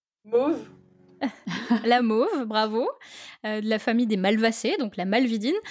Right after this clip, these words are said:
Speaker 2: Euh, plus dur, la pélargonidine.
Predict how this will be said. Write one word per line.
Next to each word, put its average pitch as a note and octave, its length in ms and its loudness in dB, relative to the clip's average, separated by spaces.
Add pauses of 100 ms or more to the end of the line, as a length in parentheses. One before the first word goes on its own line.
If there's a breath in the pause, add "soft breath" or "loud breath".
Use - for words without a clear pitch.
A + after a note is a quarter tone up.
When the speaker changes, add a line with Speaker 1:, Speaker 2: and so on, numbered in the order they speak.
(280 loud breath)
Speaker 2:
Euh, G3 340 4
plus - 180 0
dur, D4 220 2 (100)
la G3+ 280 2 (100)
pélargonidine. C4+ 1120 2